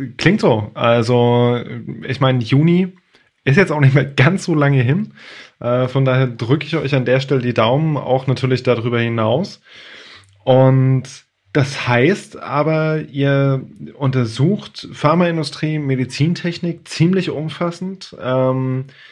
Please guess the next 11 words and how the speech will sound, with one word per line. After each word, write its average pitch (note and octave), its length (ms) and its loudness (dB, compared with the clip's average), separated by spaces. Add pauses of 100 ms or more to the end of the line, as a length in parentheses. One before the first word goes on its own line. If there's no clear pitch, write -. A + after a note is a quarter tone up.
(280)
ihr B2+ 720 2
untersucht C3 460 -4
die A#2+ 320 -2
Reorganisation C3 1200 -2
in B2+ 160 -8
der, A#2+ 300 -4
in A#2+ 80 -6
der A#2+ 80 -4
Forschung C#3 380 -2
und A#2 140 -8
Entwicklung, C#3+ 720 -4